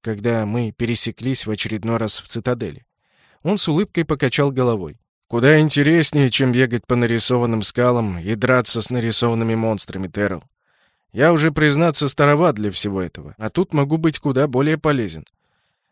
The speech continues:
Так что, если не возражаешь, я бы лучше занимался подобной работой.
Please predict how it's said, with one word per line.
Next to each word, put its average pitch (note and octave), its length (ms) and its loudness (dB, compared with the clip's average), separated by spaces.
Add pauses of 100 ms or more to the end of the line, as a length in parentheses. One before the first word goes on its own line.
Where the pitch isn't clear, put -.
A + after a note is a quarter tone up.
Так D#3+ 240 4
что, E3+ 300 2
если D#3+ 340 2
не D#3 120 2
возражаешь, C#3 760 2
я B2 240 0
бы D3+ 120 2
лучше D3 340 0
занимался C3+ 720 0 (300)
подобной C3 540 2
работой. B2+ 540 -2